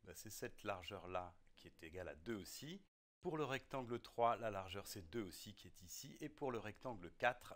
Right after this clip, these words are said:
c'est deux aussi. Donc en fait, on a divisé le segment de zéro à huit en quatre parties égales, chacune d'amplitude deux, on va dire, de longueur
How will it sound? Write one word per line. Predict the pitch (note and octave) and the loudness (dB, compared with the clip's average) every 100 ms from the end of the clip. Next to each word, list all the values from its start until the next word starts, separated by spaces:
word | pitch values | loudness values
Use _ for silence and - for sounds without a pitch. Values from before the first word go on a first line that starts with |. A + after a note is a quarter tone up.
| A#2 | -8
c'est | - B2 G#2+ | -6 -4 0
deux | B2 | 0
aussi. | F#2+ - - _ _ _ _ - | 0 -6 -8 _ _ _ _ -2
Donc | A#2+ C3+ | 0 0
en | C3+ | 4
fait, | F3 E3+ | 4 4
on | C#3+ | 8
a | C3 | 8
divisé | A#2+ E3+ D#3+ E3 C#3 D3+ | 8 -4 -4 -4 2 2
le | C3 A#2 | 4 2
segment | - C3 B2+ C3 B2+ - | 2 2 2 2 0 -2
de | F#2 G#2+ | -4 -4
zéro | F#2+ G2+ A#2+ A#2+ B2 - | -2 -2 0 2 0 0
à | F#2+ | -4
huit | G#2+ G3 - - F#2 - - | -4 -8 -6 -2 -2 -4 0
en | C3 C#3 | 6 6
quatre | C3+ - G3+ - | 6 4 4 4
parties | D3 A#2 - C3+ | 0 0 -2 -2
égales, | G#2 F2+ G#2 D#3+ G#2+ - - - | 0 6 6 6 2 -2 -8 0
chacune | - C3+ - E3+ D#3 A2 - | 2 2 0 -4 -2 -2 2
d'amplitude | B2 - B2+ - A2+ F2+ | 2 2 -4 -6 -8 -4
deux, | A2+ D#2+ | -4 -4
on | - | -8
va | D#2+ | -10
dire, | - - | -10 -10
de | |
longueur | E2 G#2 F#2+ E2 | -6 -4 -4 -6